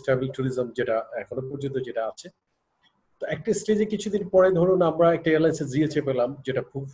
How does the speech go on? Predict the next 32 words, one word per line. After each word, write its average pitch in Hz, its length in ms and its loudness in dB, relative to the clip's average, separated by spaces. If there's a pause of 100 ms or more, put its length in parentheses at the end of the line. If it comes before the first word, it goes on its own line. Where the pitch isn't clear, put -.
Phuket 143 280 0
Airlines 120 380 0
ছিল, 117 280 -4
থাইল্যান্ড 110 440 -2
বেসড 107 220 -6
ছিল। 113 260 -10 (1500)
তো 160 380 2 (240)
gradually 202 380 8
ভাল 151 140 4
লাগলো। 147 360 0 (560)
তো 156 120 -6
এটাও 180 240 6
একটা - 180 2
সফলতা 160 480 2
যে 143 120 0
fine, 143 300 4
আমি 143 300 2 (300)
first 160 180 4
বাংলাদেশি 143 380 4
কোনো 143 160 0
এজেন্ট 131 260 2
ছিলাম 139 240 2
যে 127 100 -2
একটা 123 180 0
এয়ারলাইন্সে 123 320 0
জিএচএ 135 360 0
পেলাম। 117 340 -4 (1000)
Gradually 170 360 8
আমাদের 156 420 4
এক্সপোজারটা 160 540 0
বাড়তে 135 340 0
লাগলো। 120 360 -2